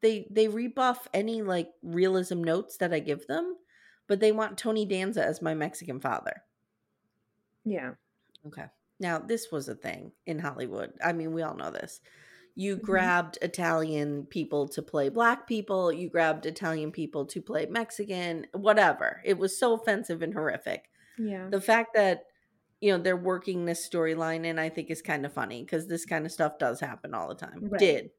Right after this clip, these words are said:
Speaker 1: Doesn't anymore, but did. Well, still does because we always pick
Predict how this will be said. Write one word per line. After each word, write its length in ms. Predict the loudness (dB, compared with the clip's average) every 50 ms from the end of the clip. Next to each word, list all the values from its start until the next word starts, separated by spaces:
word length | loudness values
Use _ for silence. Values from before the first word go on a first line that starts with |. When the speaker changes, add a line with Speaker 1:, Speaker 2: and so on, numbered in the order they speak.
| _ _ _
Speaker 1:
Doesn't 240 | 0 0 0 0 -4
anymore, 360 | -6 -6 -8 -10 -10 -12 -12 -8
but 220 | -8 -8 -8 -6 _
did. 220 | -4 -4 -4 -4 -8 _
Well, 220 | -4 -4 -4 -4
still 240 | -8 -2 0 0 2
does 360 | 4 6 6 6 6 4 -2 -6
because 440 | -6 -6 0 2 4 4 2 0 -6 -16 -20 -20 -20 -20 -20 -20 -20 _ _ _ _ _ _
we 240 | -2 -2 -2 0 4
always 440 | 6 6 6 8 6 6 4 4 -4
pick 680 | -6 -4 0 2 4 2 2 0 -12 -18 -20 -20